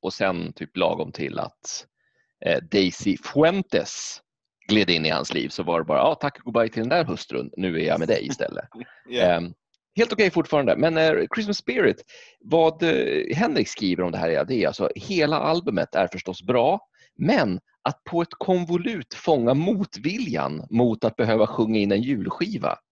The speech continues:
Speaker 1: är vackert."
Speaker 2: <laughs>
Speaker 1: Det är, det är bra.
Speaker 2: Det är bra.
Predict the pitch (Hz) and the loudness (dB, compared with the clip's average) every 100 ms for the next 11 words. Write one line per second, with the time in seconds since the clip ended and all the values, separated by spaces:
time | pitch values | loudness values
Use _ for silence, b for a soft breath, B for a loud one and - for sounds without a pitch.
0 | 85 85 107 - 67 - - - _ _ | 0 2 0 -4 -10 -8 -14 -20 _ _
1 | _ _ _ - - - - - 80 - | _ _ _ -20 -18 -16 -16 -4 0 0
2 | - - - - _ _ _ _ _ _ | -2 -4 -4 -8 _ _ _ _ _ _
3 | - 196 | -8 -8